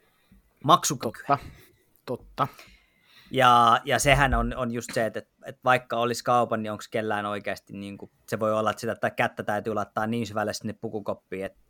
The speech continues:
Speaker 1: että se ei ole, niinku, millään tavalla sit, niinku, järkevää ja sen,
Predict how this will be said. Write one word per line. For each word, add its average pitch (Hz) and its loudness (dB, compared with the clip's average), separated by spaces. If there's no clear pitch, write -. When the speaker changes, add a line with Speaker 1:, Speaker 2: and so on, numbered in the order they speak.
Speaker 1:
että - -12
se 104 -4
ei 104 -6
ole, 101 -6
niinku, 101 -10
millään 101 -8
tavalla 95 -6
sit, 98 -16
niinku, 104 -16
järkevää 107 -2
ja 98 -4
sen, 107 -10